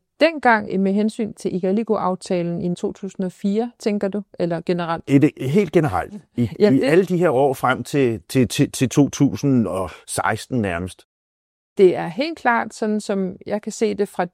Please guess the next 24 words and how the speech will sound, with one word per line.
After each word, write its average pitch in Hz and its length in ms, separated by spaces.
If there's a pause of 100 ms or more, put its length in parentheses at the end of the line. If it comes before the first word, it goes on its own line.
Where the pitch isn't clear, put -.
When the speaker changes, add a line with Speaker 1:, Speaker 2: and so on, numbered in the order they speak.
Speaker 1:
de 226 80
perioder, 196 480
jeg 185 220
har 254 180
undersøgt, 170 540
som 175 200
jo 170 120
er 143 180 (140)
noget 202 440
senere, 175 680
Speaker 2:
Mm. 165 180 (220)
Speaker 1:
øh, 170 340
at 185 120 (120)
det 196 60
ikke 180 420
kun, 220 440 (340)
øh, 180 340
medspillen. 165 1040 (140)
Der 196 60
er 196 380 (160)
en 202 260
del 214 300
frustration 190 920
over, 175 400